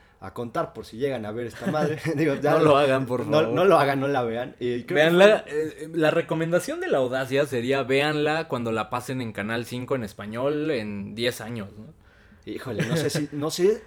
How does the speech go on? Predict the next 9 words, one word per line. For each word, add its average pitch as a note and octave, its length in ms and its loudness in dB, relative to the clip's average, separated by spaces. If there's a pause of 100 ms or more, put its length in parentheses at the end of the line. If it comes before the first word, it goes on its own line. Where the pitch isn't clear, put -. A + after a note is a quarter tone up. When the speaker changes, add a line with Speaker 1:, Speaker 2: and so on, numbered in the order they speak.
Speaker 1:
si C#3 260 -6
me B2 80 -6
atrevería B2 480 -2
a F3+ 60 -2
recomendar B2+ 640 -2
eso C3 180 -2
al A2 80 -4
menos, A#2 240 -4 (420)
porque, A#2 580 -2